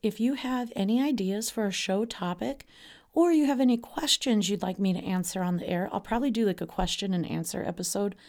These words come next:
pretty soon. And go ahead and just send those questions. It could be about whatever. I don't care. And if I need clarification, I'll email you back. And then we'll put your questions on the show, and everybody else with the same question as you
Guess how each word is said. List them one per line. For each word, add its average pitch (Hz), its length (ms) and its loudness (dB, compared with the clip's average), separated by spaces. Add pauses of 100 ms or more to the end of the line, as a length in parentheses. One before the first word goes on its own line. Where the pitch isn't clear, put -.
(340)
pretty 185 260 -2
soon. 202 400 -2 (480)
And 226 560 2 (140)
go 254 120 -2
ahead 269 140 2
and 277 120 4
just 254 200 -2
send 233 240 6
those 233 160 4
questions. 254 480 0
It 269 60 -6
could 269 100 -2
be 294 120 2
about 262 240 2
whatever. 233 500 2
I 226 80 2
don't 226 140 2
care. 185 260 -2 (640)
And 220 180 6
if 220 120 0
I 220 60 4
need 220 160 4
clarification, 214 720 0
I'll 196 160 0
email 196 320 2
you 208 80 -2
back. 190 300 -4 (840)
And 214 120 4
then 208 200 4
we'll 214 320 2
put 233 240 -2
your - 60 -14
questions 254 720 2
on 240 200 2
the 233 80 4
show, 262 460 0
and 226 200 0
everybody 214 420 0
else 254 300 0
with 247 80 -4
the 220 80 -4
same 226 260 2
question 214 460 -2
as 208 140 -2
you 254 200 0